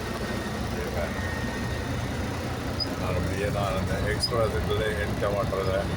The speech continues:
நான் காட்டிக்கொண்டு நான் பேசாமிக்காக நான் இந்த இதை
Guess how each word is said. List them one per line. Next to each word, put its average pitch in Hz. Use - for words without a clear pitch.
நான் -
காட்டிக்கொண்டு 92
நான் 117
பேசாமிக்காக 92
நான் 90
இந்த 87
இதை 90